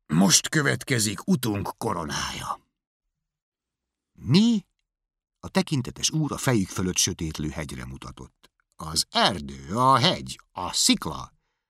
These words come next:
Erdőzúgás és vadméhek zümmögése. Csülökre, bocsok, megyünk a Badacsonyra, a badacsonyi erdőségbe. Zebulon is lelkesedett. Megyünk a badacsonyi szőlőbe.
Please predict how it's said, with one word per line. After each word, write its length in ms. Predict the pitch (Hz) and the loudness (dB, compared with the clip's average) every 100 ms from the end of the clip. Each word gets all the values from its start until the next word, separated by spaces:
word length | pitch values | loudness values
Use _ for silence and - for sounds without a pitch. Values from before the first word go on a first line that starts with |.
| _ _ | _ _
Erdőzúgás 1040 | 147 165 139 151 127 156 135 123 120 110 | 4 6 6 6 6 2 4 6 6 2
és 220 | 98 95 | -2 0
vadméhek 540 | - 143 113 123 104 92 | 4 6 6 4 4 2
zümmögése. 840 | 101 87 82 90 87 85 98 92 - _ _ | 0 0 -4 -4 -2 0 0 -4 -12 _ _
Csülökre, 640 | - 135 208 254 - 240 240 | -2 4 6 6 6 4 6
bocsok, 400 | 214 - 214 - | 6 6 4 4
megyünk 300 | 143 160 147 | 6 6 6
a 40 | |
Badacsonyra, 680 | 139 160 135 131 104 87 - _ | 6 6 6 4 2 -2 -10 _
a 120 | 92 | -10
badacsonyi 600 | 82 147 110 104 98 92 - | 4 4 4 0 -2 -4 -4
erdőségbe. 1120 | - 85 - 76 78 - 71 69 65 62 - - _ _ _ _ _ _ _ _ _ - | -4 -4 -6 -8 2 2 2 -6 -4 -4 -4 -8 _ _ _ _ _ _ _ _ _ -6
Zebulon 460 | 90 104 80 73 | -4 -2 -4 -6
is 140 | 80 - | -4 -6
lelkesedett. 800 | 71 69 - - 76 73 - _ - - - - - | -8 -12 -10 -8 -8 -10 -14 _ -20 -18 -16 -16 -6
Megyünk 360 | - 226 165 127 | 2 4 4 4
a 20 | |
badacsonyi 420 | 156 240 123 123 | 4 4 4 2
szőlőbe. 760 | 123 226 196 80 71 - 65 - | 4 4 2 0 -6 -10 -12 -16